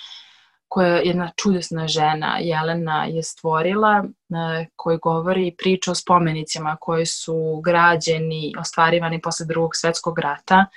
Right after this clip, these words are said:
Em, ja sam svirala, ja nemam nikakve veze sa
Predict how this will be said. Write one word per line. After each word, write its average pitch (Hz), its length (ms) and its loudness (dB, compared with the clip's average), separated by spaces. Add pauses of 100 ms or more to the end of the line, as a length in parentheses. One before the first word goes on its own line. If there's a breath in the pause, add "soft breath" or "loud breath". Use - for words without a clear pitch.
(960 loud breath)
Em, 170 500 2
ja 185 220 0
sam 208 140 -2
svirala, 185 580 2
ja 180 220 2
nemam 180 300 2
nikakve 175 520 2
veze 120 320 0
sa 143 200 -4